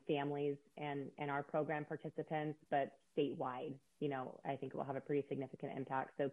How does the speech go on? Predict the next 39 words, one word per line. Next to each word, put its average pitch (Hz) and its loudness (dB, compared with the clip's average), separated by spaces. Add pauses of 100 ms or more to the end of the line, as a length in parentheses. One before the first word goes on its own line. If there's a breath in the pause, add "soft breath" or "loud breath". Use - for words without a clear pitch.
kudos 156 6 (140)
to - -2
our 139 0
older 143 -2
adult 135 -4
services 139 -2
and 135 -4
Triple - -2
R 139 2
team 131 -2
for, 135 2 (560 loud breath)
for, 143 6
um, 135 0 (540)
for 160 4
earning 143 0
this. 139 -6
It's - -6
really, 143 6
it's - -4
really 135 2
incredible. 139 -4 (880 soft breath)
And 170 4
then 160 2
lastly, 160 2
in 160 2
older 156 0
adult 151 -2
services, 151 0 (500 loud breath)
uh, 147 2
we're 151 2
excited 156 0
to 160 -4
move 151 -2
forward 147 4
with 143 -2
our 139 -2 (140)
Tech 165 0 (100)
Connections 170 -2
Lab. 170 2